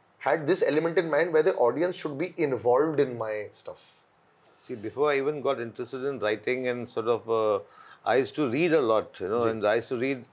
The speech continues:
Speaker 2: like, right from, agar you take Enid Blyton or Agatha Christie or James Hadley Chase or Alistair MacLean, ye sab jo,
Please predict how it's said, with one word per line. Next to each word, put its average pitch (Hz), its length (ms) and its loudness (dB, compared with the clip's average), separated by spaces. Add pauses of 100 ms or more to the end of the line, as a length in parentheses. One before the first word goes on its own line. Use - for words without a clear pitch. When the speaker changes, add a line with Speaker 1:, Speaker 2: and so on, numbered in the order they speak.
Speaker 2:
like, 104 260 0
right 110 240 2
from, 131 220 -2
agar 107 280 0 (640)
you 104 80 -10
take 113 280 -4
Enid 123 260 2
Blyton 123 400 0
or 120 120 2
Agatha 117 260 0
Christie 120 380 -4
or 107 100 2
James 120 320 0
Hadley 110 260 -4
Chase 110 300 -4
or 110 100 -2
Alistair 113 360 -2
MacLean, 110 460 -6
ye 110 100 -4
sab 117 240 -2
jo, 127 320 0